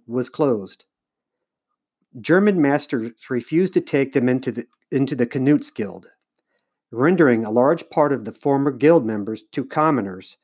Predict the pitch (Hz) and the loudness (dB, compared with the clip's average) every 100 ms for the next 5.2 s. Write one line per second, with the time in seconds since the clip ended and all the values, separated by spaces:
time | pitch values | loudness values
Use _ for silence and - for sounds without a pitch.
0 | _ _ _ - 113 135 131 160 135 127 | _ _ _ -8 0 2 2 2 2 2
1 | 117 117 117 165 123 - 90 90 _ _ | 0 -4 -4 -2 -2 -6 -14 -20 _ _
2 | _ _ _ _ _ _ _ _ _ _ | _ _ _ _ _ _ _ _ _ _
3 | _ _ _ _ - 170 180 - - 170 | _ _ _ _ -2 0 0 -2 0 0
4 | 180 147 147 139 - 117 120 110 139 123 | 2 0 0 -2 -4 -6 -4 2 2 2
5 | 101 | -4